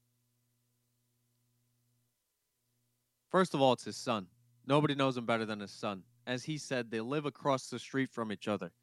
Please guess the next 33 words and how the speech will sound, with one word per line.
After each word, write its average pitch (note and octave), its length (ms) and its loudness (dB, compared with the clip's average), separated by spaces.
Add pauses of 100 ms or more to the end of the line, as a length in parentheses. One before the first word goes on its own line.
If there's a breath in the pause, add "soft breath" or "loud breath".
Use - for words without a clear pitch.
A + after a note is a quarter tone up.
(340)
They're A2 100 -2
gonna B2+ 240 4
have A2+ 200 2
breakfast A2 540 0
the G2+ 80 -10
next G2+ 280 -6
day. F#2 180 -2 (2500)
Stephen F#3+ 400 6
A. E3+ 100 8
Smith D#3+ 400 2
had C#3 180 2
a B2 60 4
problem C#3 600 2 (640)
with A2+ 200 -4 (100)
Kenny C#3 280 2
Porter B2 500 2 (540)
calling B2+ 320 4
out A#2+ 160 2
his A2+ 120 -4
son, A#2+ 520 -4
Sean, A2+ 480 0 (500)
saying C3 440 -4
that A#2 200 -2 (1700)
he C3 60 -12
wasn't C#3+ 320 0
in C#3 140 -2
the B2+ 40 -4
best B2 240 2
shape. B2 300 -4 (320)
He C3+ 80 -6
didn't B2+ 240 -4
listen B2+ 400 -6
to - 160 -6